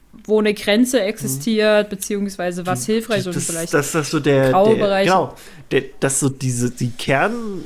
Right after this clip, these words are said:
Speaker 2: das, das Kernproblem oder die, die Kernfrage des, des Po-, äh, des Podcasts, sag ich schon, <laughs> des, äh, Unterrichts wird so sein, wie werde ich ein besserer Zauberer, so nach dem Motto.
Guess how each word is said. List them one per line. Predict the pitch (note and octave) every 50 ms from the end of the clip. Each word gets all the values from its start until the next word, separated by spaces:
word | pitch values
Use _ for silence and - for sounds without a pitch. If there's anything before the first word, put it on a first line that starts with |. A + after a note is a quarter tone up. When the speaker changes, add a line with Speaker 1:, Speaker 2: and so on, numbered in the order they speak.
| - - -
Speaker 2:
das, | - C#3+ - -
das | - C#3 C3 -
Kernproblem | - D3+ D#3+ G3 G#3 - A#3 G#3 A3 G3+ G3 E3
oder | D3 C3
die, | B2 - C#3+ B2+ A#2 A#2
die | G#2+ - B2 A#2
Kernfrage | G#2+ - - C#3 C3+ C3+ C3+ C3+ C3+ C3 - - D3 C3+ C#3 E3+ F#3+ A3 G3
des, | F#3+ F#3 - - -
des | E3+ D#3+ -
Po-, | - - - F3+ -
äh, | - D3+ D3 -
des | A3+ G#3 -
Podcasts, | - B2+ - - - A#3 G#3+ - -
sag | -
ich | -
schon, | - D3 C#3
<laughs> | B3 B3+ B3+ - F#4+ F#4+ F4 D4+ A3+ - -
des, | - D#3 D3+ D3 - - -
äh, | D#3
Unterrichts | D3+ D3+ D3+ - E3 E3+ F#3+ G3 F#3 E3+ E3+ - - -
wird | D#3 E3 D#3+ -
so | - E3 D3+
sein, | C#3 C#3+ C#3+ C3+ C#3 C#3 C#3 C3+ C3+ B2+ C3
wie | D#3+ G3+ G#3+
werde | F#3+ F#3 F#3 G3 F#3+
ich | F3+ D3+ E3+ - - -
ein | - C#3+ C#3 C#3+ C#3+ C#3+ C3+ - - - - -
besserer | D3+ D3+ D#3 - F#3 C#3+ C#3 C#3+ C#3+ C#3
Zauberer, | - - C3 B2 B2 A#2+ A2+ G#2 - - - _
so | - - C3+
nach | B2+ A#2+ -
dem | B2+ C3
Motto. | - - C3+ - - - D#3+